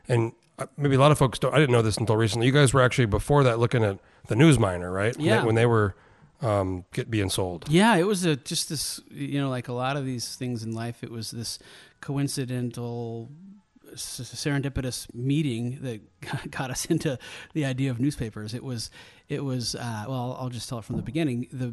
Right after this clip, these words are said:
Speaker 2: Fairbanks paper was owned by Dean Singleton. Dean Singleton built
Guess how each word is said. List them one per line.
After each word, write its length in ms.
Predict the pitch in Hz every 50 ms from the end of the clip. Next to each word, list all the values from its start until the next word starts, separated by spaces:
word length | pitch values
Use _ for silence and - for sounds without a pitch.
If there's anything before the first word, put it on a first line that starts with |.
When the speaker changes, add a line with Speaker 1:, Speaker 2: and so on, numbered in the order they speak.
| 120 131
Speaker 2:
Fairbanks 360 | - - - 151 160 151 - -
paper 220 | - 147 135 143
was 160 | 131 113 - -
owned 200 | 131 135 131 117
by 140 | 117 113
Dean 240 | 110 113 127 123 123
Singleton. 560 | 117 - 120 113 107 101 - - - 98 - _
Dean 160 | - 127 127
Singleton 580 | 123 - 143 123 131 123 - - 127 113 113 107 _ - - - - _ _ _ _ _ - 127 120 -
built 480 | - 151 143 135 135 - - - -